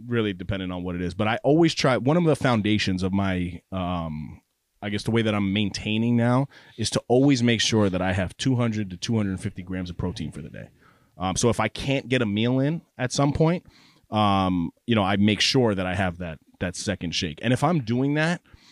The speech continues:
I've noticed, I don't know if this analogy makes sense, but my, I feel like my body is like a,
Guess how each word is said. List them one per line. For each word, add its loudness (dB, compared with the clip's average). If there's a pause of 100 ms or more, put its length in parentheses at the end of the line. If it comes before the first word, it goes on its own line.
(180)
I've 0
noticed, 4
I -2
don't 2
know 4
if 0
this 0
analogy -2
makes -6
sense, -14 (560)
but 2
my, 2
I 0
feel -4
like -2
my 2
body 2
is -2
like 0
a, -4